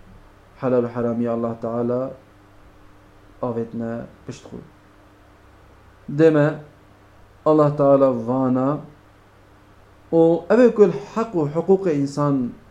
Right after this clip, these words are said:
derketine, tecawuzê heqê însana kirine, heqê wan xorine, malê însana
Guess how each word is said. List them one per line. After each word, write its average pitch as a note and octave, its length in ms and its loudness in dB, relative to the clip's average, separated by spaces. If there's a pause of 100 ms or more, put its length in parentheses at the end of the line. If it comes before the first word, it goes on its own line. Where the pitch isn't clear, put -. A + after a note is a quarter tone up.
(600)
derketine, B2 640 -4 (200)
tecawuzê B2+ 560 -4
heqê C#3 220 -6 (100)
însana B2 480 -6
kirine, B2 320 -6
heqê D3 220 -8
wan F#3 340 2
xorine, C3 380 0 (960)
malê B2 320 -2
însana A#2 540 -6